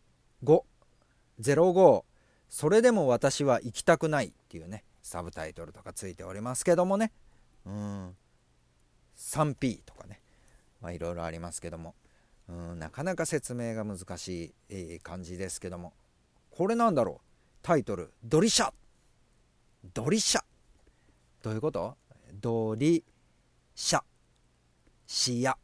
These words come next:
うん、小さいツ。ドリシャですけどもね。えー、秋吉ひなさん。「幸せな夢をありがとう」とか書いてありますけどもね。まあ、こちらも表はね、普通の、えー、この女優さんの顔がボーンと乗っててね、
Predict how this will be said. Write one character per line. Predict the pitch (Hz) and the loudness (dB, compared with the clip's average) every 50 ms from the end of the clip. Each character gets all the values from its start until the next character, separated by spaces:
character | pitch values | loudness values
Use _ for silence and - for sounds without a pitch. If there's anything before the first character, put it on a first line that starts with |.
| _ _ _ _ _ _ _ _ _ - | _ _ _ _ _ _ _ _ _ -20
う | 87 | -16
ん、 | 90 87 80 76 73 71 - _ _ - | -16 -14 -14 -16 -18 -20 -20 _ _ -6
小 | - 127 | -6 -4
さ | 110 104 92 | -2 -4 -4
い | 87 | -6
ツ。 | - - 92 87 - _ _ _ _ _ _ _ _ _ _ - | -6 -8 -10 -10 -14 _ _ _ _ _ _ _ _ _ _ -10
ド | 98 - | -8 -6
リ | 120 113 | -4 -2
シ | - - 113 | -2 -2 -2
ャ | 90 - - _ _ _ | -4 -8 -10 _ _ _
で | - 90 90 | -12 -10 -8
す | 82 - | -8 -8
け | - 95 | -10 -10
ど | 85 82 | -10 -12
も | 82 87 | -12 -12
ね。 | 87 85 80 _ _ _ _ _ _ _ _ - | -12 -12 -14 _ _ _ _ _ _ _ _ -14
え | 80 92 92 87 85 85 90 82 78 78 80 85 85 - - - - _ _ _ _ _ _ _ _ _ | -12 -10 -10 -10 -12 -14 -16 -18 -18 -20 -20 -20 -20 -20 -20 -20 -20 _ _ _ _ _ _ _ _ _
ー、 | - | -10
秋 | - - - 226 226 | -8 -4 -2 0 0
吉 | 175 120 - - 92 - | 0 0 -2 -6 -8 -8
ひ | - - 165 | -6 -6 -4
な | 135 92 - | -4 -4 -4
さ | - 80 | -8 -8
ん。 | - - _ _ _ _ _ _ _ _ _ _ _ _ _ - | -12 -16 _ _ _ _ _ _ _ _ _ _ _ _ _ -8
「幸 | - - - 147 180 208 226 220 | -6 -2 2 2 4 4 4 2
せ | - 220 208 | 0 0 0
な | 208 202 196 196 | 0 2 2 2
夢 | 190 180 185 190 196 196 175 | 2 2 0 2 2 2 2
を | 127 98 80 - _ | 2 0 -2 -4 _
あ | - 98 | -8 -4
り | 110 156 175 | -4 -2 2
が | - 135 - | 2 0 0
と | - 101 87 80 76 78 | 0 -6 -8 -8 -10 -12
う」 | 78 | -12
と | - 85 | -14 -12
か | 87 87 | -12 -10
書 | - 85 82 | -8 -8 -8
い | 80 | -6
て | 85 85 | -6 -8
あ | |
り | 85 85 | -8 -8
ま | 85 82 | -12 -12
す | - - | -14 -14
け | 87 | -14
ど | 82 | -14
も | 82 95 | -14 -14
ね。 | 123 143 - _ _ _ _ _ | -14 -16 -18 _ _ _ _ _
ま | - 226 208 156 120 139 | -4 -4 -2 -2 -4 -6
あ、 | 160 | -8
こ | 156 196 175 | -8 -6 -4
ち | 202 | 0
ら | 196 185 | 0 0
も | 180 180 180 180 | 0 0 -2 0
表 | 175 185 180 165 180 | 0 0 0 0 2
は | 147 107 | 0 0
ね、 | 110 120 131 | -2 -4 -8
普 | 131 135 117 | -8 -8 -8
通 | - 120 117 110 | -6 -6 -6 -4
の、 | 110 104 107 - - - _ _ _ _ _ _ _ _ _ _ _ _ - | -6 -6 -8 -10 -16 -20 _ _ _ _ _ _ _ _ _ _ _ _ -12
え | - 101 90 87 | -8 -8 -8 -6
ー、 | |
こ | - 98 | -6 -8
の | 95 98 | -8 -8
女 | 107 110 107 | -6 -6 -4
優 | 101 107 | -4 -6
さ | 95 - 101 98 | -6 -6 -8 -8
ん | 95 | -8
の | 95 98 98 | -10 -10 -10
顔 | - 101 95 92 92 | -6 -6 -4 -4 -4
が | 87 90 92 85 85 - | -4 -6 -6 -8 -8 -10
ボ | 98 104 104 95 90 87 87 | -8 -6 -6 -6 -6 -8 -10
ー | |
ン | 87 82 | -12 -14
と | - 87 | -14 -14
乗 | 85 85 | -14 -14
っ | 87 | -16
て | - 90 87 | -16 -16 -16
て | - 90 | -14 -12
ね、 | - 147 | -14 -14